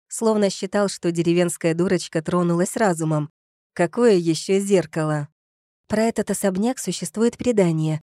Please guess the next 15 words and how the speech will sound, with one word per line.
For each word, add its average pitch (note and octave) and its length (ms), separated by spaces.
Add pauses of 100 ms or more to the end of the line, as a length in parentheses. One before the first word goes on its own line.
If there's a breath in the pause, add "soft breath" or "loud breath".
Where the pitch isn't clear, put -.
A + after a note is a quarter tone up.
(200)
что - 240
где-то G3+ 380
в F#3 80
нем A#3 200
расположено G3+ 680
зеркало G#3 480
Дракулы, F#3 540
и F#3 40
все, - 300
кто - 180
посмотрится G3 680
в F3 60
него, F#3+ 320 (300)
потом B3+ 340
пропадают». A3+ 720